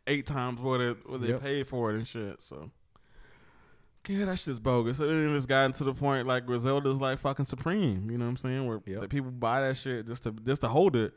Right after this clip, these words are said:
Speaker 1: They don't even be buying the shit to be wearing it. They buy it to, to resell it later.
Speaker 2: Yep.
Speaker 1: 'Cause
Speaker 2: I
Speaker 1: there's
Speaker 2: mean,
Speaker 1: such a demand for it.
Speaker 2: the only thing I was willing to pay money for was those prints for, um,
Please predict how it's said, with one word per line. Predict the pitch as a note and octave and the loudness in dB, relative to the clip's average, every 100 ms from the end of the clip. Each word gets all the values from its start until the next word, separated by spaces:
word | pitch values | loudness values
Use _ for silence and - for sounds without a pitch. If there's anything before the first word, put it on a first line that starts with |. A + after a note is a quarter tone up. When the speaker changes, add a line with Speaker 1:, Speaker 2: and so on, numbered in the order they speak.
| _ - - _ | _ -20 -20 _
Speaker 1:
They | C3 | 4
don't | D3+ | 6
even | D3 | 8
be | C3+ | 6
buying | B2+ C#3+ C3+ | 6 6 6
the | |
shit | C3 C#3 | 4 4
to | |
be | B2 | 4
wearing | A2+ C#3+ D3+ | 6 4 4
it. | A#2 | 4
They | A#2+ | 2
buy | A#2 B2 B2+ | 2 2 2
it | |
to, | A#2+ A2 | 2 0
to | A2+ | 0
resell | G#2 C3 B2+ C3 | 0 0 2 0
it | A#2 | 0
later. | D2 C3 G2+ C2 - _ _ _ | 0 -2 -2 -6 -16 _ _ _
Speaker 2:
Yep. | A2 F3 - _ _ _ _ _ - | -6 -6 -10 _ _ _ _ _ -8
Speaker 1:
'Cause | G2 | -4
Speaker 2:
I | |
Speaker 1:
there's | A2 A#2 | -4 0
Speaker 2:
mean, | C3 | 0
Speaker 1:
such | B2 | 0
a | |
demand | A#2 G#2+ A#2 C#3+ B2 | -2 0 2 0 0
for | G2+ F#2 D#2 | -6 -6 -8
it. | - - - | -10 -18 -4
Speaker 2:
the | |
only | C3+ E3+ | 0 0
thing | E3+ D#3+ | 0 0
I | D3+ | 0
was | B2+ | 0
willing | B2+ B2+ | -2 -2
to | A#2+ | -4
pay | - A#2+ A2+ | -4 -2 -2
money | G#2+ A2 A2+ | -2 -2 -2
for | G#2 B2 A2 G#2+ G#2 G#2+ - _ _ _ _ _ _ | -4 -4 -2 -2 -2 -6 -12 _ _ _ _ _ _
was | A2 G#2 | -4 0
those | G#2+ F#2+ | 0 0
prints | - A2+ G#2 E2+ - - - _ _ | -6 -4 -4 -6 -14 -16 -18 _ _
for, | A#2 G2+ | -6 -6
um, | F#2 F#2 F2 F2 E2 | -4 -6 -8 -10 -16